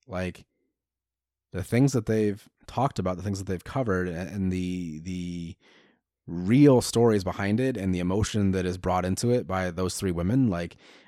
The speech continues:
I would put Meatless Monday up against any other podcast in the world, um, in terms of just sheer quality. Um,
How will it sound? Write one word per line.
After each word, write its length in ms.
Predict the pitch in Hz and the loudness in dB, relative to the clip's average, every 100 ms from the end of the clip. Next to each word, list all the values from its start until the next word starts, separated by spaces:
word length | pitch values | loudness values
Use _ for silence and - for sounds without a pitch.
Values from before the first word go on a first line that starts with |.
| _ | _
I 400 | 92 104 113 113 113 | -2 2 4 4 0
would 320 | 101 101 92 | 0 -2 -2
put 360 | - 98 98 - _ _ _ _ _ _ _ _ _ _ _ _ _ _ 95 | -2 -2 -2 -6 _ _ _ _ _ _ _ _ _ _ _ _ _ _ -2
Meatless 340 | 101 101 - | -2 -2 -2
Monday 460 | 98 95 90 87 - _ | 2 2 2 -2 -8 _
up 140 | - 92 | -6 -2
against 360 | 92 90 - - - | 0 -2 -4 -12 -6
any 240 | 98 95 | 0 2
other 160 | 92 87 | 2 0
podcast 540 | 95 87 - 85 - | -2 -4 -2 -4 -4
in 60 | 90 | -6
the 80 | 82 | -2
world, 440 | 95 117 82 85 - - - - | 2 2 2 -4 -12 -20 -20 -12
um, 560 | 85 87 85 82 82 92 _ - | -4 -2 -2 -4 -6 -8 _ -8
in 80 | 90 | -6
terms 320 | - 92 85 | -2 -2 0
of 260 | 92 80 - | -2 -2 -8
just 240 | 90 85 | -6 -4
sheer 320 | - - 98 | -4 -2 -2
quality. 640 | - 85 90 90 76 82 - - - - | -2 -2 -2 -2 -6 -10 -14 -20 -20 -8
Um, 640 | 85 87 82 85 82 | -4 -2 -2 -4 -8